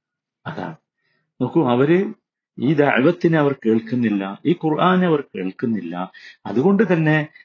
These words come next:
ലാ ഇലാഹ ഇല്ലല്ലാഹ് മുഹമ്മദ് റസൂലുള്ളാഹ് എന്ന ഷഹാദത്ത് ഉച്ചരിക്കാൻ അവർക്ക് കഴിയില്ല.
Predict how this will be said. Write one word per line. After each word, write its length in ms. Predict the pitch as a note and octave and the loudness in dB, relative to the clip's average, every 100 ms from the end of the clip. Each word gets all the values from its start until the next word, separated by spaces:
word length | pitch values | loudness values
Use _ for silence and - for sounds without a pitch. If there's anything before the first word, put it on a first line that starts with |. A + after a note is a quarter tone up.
| - | -2
ലാ 120 | G#2+ | 0
ഇലാഹ 340 | D#3+ F#3 F#3 F3+ | 2 2 2 0
ഇല്ലല്ലാഹ് 500 | E3 D#3+ D#3 D3+ D3 | 2 0 2 2 0
മുഹമ്മദ് 520 | B2+ - E3+ F#3 F3+ E3 | -2 -2 0 2 0 -2
റസൂലുള്ളാഹ് 460 | - D3+ D3 C#3+ | -4 0 2 2
എന്ന 180 | C#3 C3+ | 2 0
ഷഹാദത്ത് 720 | C3 A2+ - A#2+ C#3 C#3+ - | 0 -4 0 0 2 0 -2
ഉച്ചരിക്കാൻ 560 | A2+ - C#3 C#3+ D#3+ D3+ | -6 -4 -4 -4 -4 -4
അവർക്ക് 240 | D3 - | -4 -4
കഴിയില്ല. 460 | E3+ E3+ D#3+ G#2+ | -2 0 -2 -4